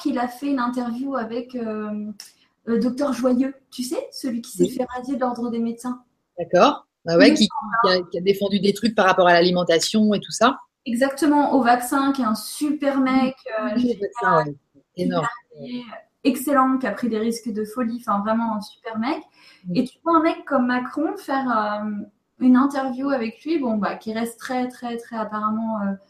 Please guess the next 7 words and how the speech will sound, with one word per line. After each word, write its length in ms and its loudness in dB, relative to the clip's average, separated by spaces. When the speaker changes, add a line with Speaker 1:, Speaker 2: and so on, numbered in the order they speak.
Speaker 1:
on 80 -4
va 120 -4
dire, 340 -4
euh, 500 0
Speaker 2:
Discrète. 220 -2
Speaker 1:
hein ? 340 2
Speaker 2:
Discrète. 600 2